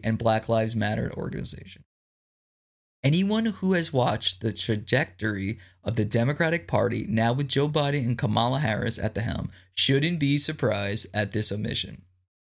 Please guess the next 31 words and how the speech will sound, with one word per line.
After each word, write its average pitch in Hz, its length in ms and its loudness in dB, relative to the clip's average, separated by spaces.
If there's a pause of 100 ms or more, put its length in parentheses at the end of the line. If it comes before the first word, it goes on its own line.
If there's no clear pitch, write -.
(220)
After 190 380 2
all, 147 200 4
this 127 220 2
president 190 480 0
nominee 147 500 2
pledged 131 540 0
to 127 80 4
go 127 240 4
after 135 280 2
nuns 127 560 2 (220)
for 135 140 0
refusing 147 720 2
to 170 100 0
violate 127 580 2
their 123 160 0
consciences 123 1000 -2 (420)
in 123 60 2
providing 123 680 2 (260)
abortions. 120 880 -2 (840)
Catholic 143 500 2
churches 131 480 2
denied 110 540 0
by 104 380 0 (120)
Biden 110 520 2
Holy 160 360 0
Communion 139 540 0
for 123 220 0
his 107 180 0
aggressively 143 720 0
pro-abortion 127 800 0
policies, - 680 -2